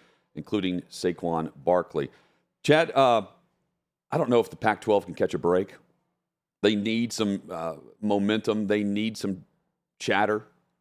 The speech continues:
discussion. They need a headline. Deion Sanders has been the headline. Primetime has been a massive hit at Colorado.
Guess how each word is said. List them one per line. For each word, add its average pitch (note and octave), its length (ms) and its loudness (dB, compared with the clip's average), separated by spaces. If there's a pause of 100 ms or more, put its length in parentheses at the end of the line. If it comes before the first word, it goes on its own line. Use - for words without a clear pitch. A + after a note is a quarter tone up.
(140)
discussion. G#2+ 580 -2
They G2+ 120 0
need G#2+ 280 -2 (140)
a F#2+ 80 2
headline. F#2 480 -2 (760)
Deion E3+ 360 2
Sanders B2+ 480 -2
has A2+ 180 2
been G#2+ 640 -2 (100)
the A2+ 440 -2 (100)
headline. G2 420 0 (800)
Primetime B2 400 2
has G2 140 -6
been G#2 160 0
a G#2 100 -2
massive F#2 560 -2
hit F2 340 0
at - 180 -2
Colorado. D#2+ 600 0